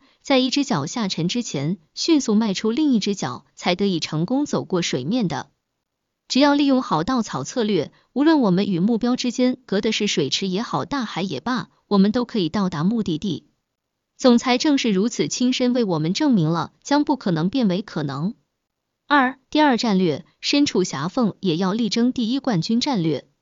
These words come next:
与稻草战略齐名的就是冠军战略。孙正义对于第一的执着几乎尽人皆知，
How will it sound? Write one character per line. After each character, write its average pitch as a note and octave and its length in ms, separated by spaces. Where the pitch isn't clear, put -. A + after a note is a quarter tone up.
与 B3 160
稻 D4 200
草 F#3 220
战 C#4 220
略 G#3+ 140
齐 G3 220
名 G3+ 180
的 F3+ 160
就 F#3 180
是 D#3+ 220
冠 F3+ 240
军 B3 200
战 C4 220
略。 D#3+ 260
孙 D4+ 240
正 D4 180
义 A#3 140
对 B3+ 180
于 G#3 140
第 B3+ 220
一 D4 80
的 G#3 120
执 E3+ 180
着 D#3+ 400
几 A3+ 200
乎 A3+ 200
尽 B3+ 220
人 D3+ 160
皆 A3+ 200
知， A#3+ 280